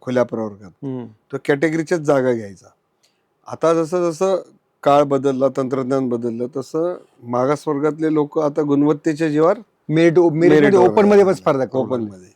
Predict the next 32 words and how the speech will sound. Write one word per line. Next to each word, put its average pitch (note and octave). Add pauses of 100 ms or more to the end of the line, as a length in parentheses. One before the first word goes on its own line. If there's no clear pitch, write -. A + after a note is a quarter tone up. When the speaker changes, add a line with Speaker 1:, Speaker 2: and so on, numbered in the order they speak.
(300)
Speaker 2:
अच्छा. A#2+
Speaker 1:
ती D3+
कुचंबना F3+
मराठा D#3+
समाजाची D3+
मोठ्या D3+
प्रमाणात C#3+
झाल्यामुळं B2+
ती G3 (520)
आरक्षणाची D3
मागणी C#3+
त्या D3
काळामध्ये C3+
पवार C3+
साहेबांकडे B2+
मांडली. B2+ (380)
Speaker 2:
हम्म. B2
Speaker 1:
पण A#2+
त्यांनी A#2+
काय C#3+
तेवढं D3+
गांभीर्याने D#3
घेतलं D3
नाही. C3+ (380)
अर्थात B2+
तो C#3
त्यांचा D3
पॉलिटिकल D3+
अजेंडा B2
होता, A2
म्हणून A2+
शरद B2